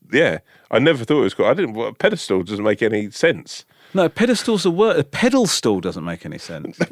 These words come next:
Speaker 1: No, but so many old things that I don't get, so, like, old bits of language or s-, whatever, I didn't, never heard of a pedestal. No one's, I've never been near one, right?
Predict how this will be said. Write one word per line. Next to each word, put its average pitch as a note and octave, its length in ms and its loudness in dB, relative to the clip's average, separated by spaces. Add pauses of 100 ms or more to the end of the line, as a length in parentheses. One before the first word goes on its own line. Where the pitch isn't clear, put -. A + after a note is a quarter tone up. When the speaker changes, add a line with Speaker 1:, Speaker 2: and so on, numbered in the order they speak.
(120)
Speaker 1:
No, - 260 2
but - 280 -2 (360)
so B3 320 2
many G3+ 180 2
old F3 260 2
things G#2 240 -2
that A2+ 140 -2
I D3 140 2
don't A#2+ 220 0
get, G2+ 440 0
so, - 140 -8
like, A#2 200 0
old B2+ 180 2
bits A2+ 200 -6
of A2+ 80 2
language A#2 420 -2
or G2 200 -2
s-, - 320 -16
whatever, G#2 480 0 (320)
I A3 100 0
didn't, C#3+ 200 0
never D3+ 260 2
heard G3+ 160 2
of C3+ 80 -2
a F#3 80 0
pedestal. - 540 -8
No D3+ 120 2
one's, F3 200 -2
I've D#3+ 280 0
never E3 200 0
been D#3 180 0
near G3 180 2
one, E2 280 -4 (520)
right? D#3 280 0